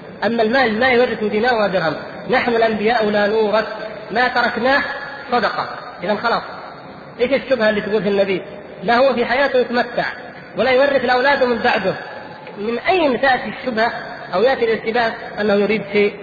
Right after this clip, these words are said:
طيب، يريد ال-، الجاه؟ من الأنبياء من قتل ومنهم من عذب، والنبي صلى الله عليه وسلم لقي العنت ولقي الشدائد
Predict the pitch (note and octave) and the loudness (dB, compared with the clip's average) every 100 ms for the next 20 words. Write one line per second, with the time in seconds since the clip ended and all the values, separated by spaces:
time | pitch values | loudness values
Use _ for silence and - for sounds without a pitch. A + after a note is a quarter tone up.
0 | - - - - F#3+ F3+ A3 C#4 A#3+ G#3 | -16 -16 -16 -4 -2 0 0 2 2 2
1 | G#3 G#3+ G3+ C#4+ - - - - - B3 | 0 0 2 2 0 -8 -12 -10 -4 0
2 | A#3+ C4 B3 A#3 B3 C4 A#3+ A3+ B3+ A3+ | 2 4 2 2 2 2 0 -2 -2 -2
3 | F3 F3 - F#3+ B3+ A#3 G#3+ G#3 B3+ G#3 | -4 -6 -8 0 2 2 2 2 2 2
4 | F3+ G3 - - - - - - - - | 0 -2 -4 -14 -14 -14 -14 -16 -14 -2
5 | G3+ A3+ B3 A#3 A3 A3 A3+ G#3+ G#3+ G#3+ | 2 2 0 0 2 4 4 4 2 0
6 | B3 A#3 G#3+ - - - G3 A#3+ A#3 G#3+ | -2 0 0 -2 -12 -8 -4 0 2 0
7 | F3 A#3+ A3+ - - - - F#3 A3+ A#3 | 2 0 0 -2 -10 -16 -2 0 2 0
8 | G#3+ - G#3+ A#3+ A#3 G3 | -2 -2 0 2 0 -2